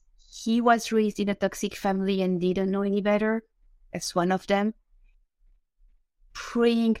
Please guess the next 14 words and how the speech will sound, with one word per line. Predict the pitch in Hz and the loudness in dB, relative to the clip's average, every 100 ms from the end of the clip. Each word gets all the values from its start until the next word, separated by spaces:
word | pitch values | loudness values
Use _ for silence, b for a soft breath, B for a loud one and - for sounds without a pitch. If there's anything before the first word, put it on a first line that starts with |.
| - | -6
to | 185 | -12
finally | - - 208 220 240 233 226 214 190 180 - _ _ _ _ | -10 -2 2 4 2 2 0 0 -2 -6 -12 _ _ _ _
step | - - - 262 262 - | -20 -20 0 0 0 -4
into | 247 247 - - 247 226 214 _ | 0 0 -2 -6 -4 -4 -6 _
your | 180 180 226 240 247 - | -12 -2 2 4 2 0
own | 240 233 220 - | 0 0 0 2
ideal | 214 214 208 214 - | 0 0 -4 -6 -4
person. | 226 226 - 254 220 - - _ _ _ - - | 0 0 0 -2 -4 -8 -20 _ _ _ -20 -6
And | 180 165 | -6 -6
from | - 247 262 | -2 2 4
there, | 233 208 185 | 4 2 2
three | 180 - | -2 -4
days | 190 202 190 | -2 -2 0
later | 196 202 190 175 | -2 2 2 0